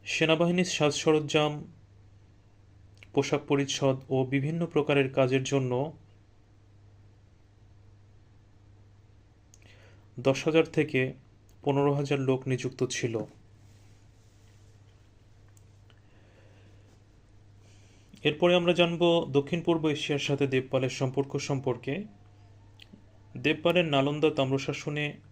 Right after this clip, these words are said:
পাঁচটি গ্রাম দানের কথা উল্লেখ আছে। জাভা ও সুমাত্রার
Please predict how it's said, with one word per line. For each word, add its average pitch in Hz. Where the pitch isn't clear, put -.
পাঁচটি 160
গ্রাম 131
দানের 127
কথা 131
উল্লেখ 127
আছে। 120
জাভা 151
ও 170
সুমাত্রার 147